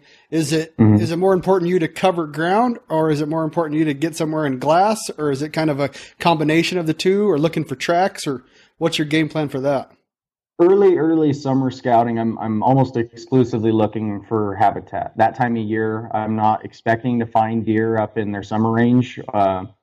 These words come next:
Speaker 2: or even in, in the middle ground where I find a lot of deer, which most people don't consider summer range, but there'll be a lot of deer,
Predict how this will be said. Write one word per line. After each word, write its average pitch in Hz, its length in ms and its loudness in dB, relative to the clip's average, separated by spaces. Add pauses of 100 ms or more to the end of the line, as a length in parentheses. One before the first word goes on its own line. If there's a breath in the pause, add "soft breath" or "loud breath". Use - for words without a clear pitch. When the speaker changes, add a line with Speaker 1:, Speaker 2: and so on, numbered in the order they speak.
(220)
Speaker 2:
or 131 160 4
even 127 240 4
in, 117 200 2
in 117 140 4
the 113 60 4
middle 123 260 4
ground 101 380 -2
where 104 120 -6
I 107 80 0
find 107 320 -4
a 98 60 -6
lot 104 220 0
of 101 60 -8
deer, 107 180 -2
which 107 320 -8
most 117 300 -2
people 113 220 -2
don't 113 220 -2
consider 123 400 -2
summer 104 300 -6
range, 104 260 -6
but - 120 -6
there'll 104 180 0
be 110 160 2
a 107 60 2
lot 110 180 2
of 107 100 -4
deer, 107 360 0